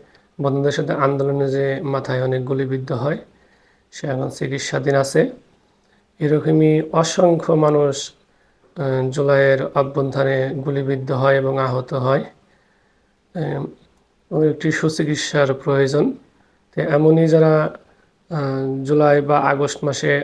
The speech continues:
আইব্যাক সেন্টারে অনেকেই, আহ, যারা ভিসার জন্য আপনারা আন্দোলন করেছেন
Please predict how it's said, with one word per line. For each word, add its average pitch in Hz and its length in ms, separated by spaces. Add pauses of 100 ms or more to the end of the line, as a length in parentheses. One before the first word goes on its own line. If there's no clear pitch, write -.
আইব্যাক 135 400
সেন্টারে 135 500
অনেকেই, 131 600 (680)
আহ, 135 220
যারা 131 320
ভিসার 131 540
জন্য 135 560 (720)
আপনারা 139 420
আন্দোলন 151 480
করেছেন 135 680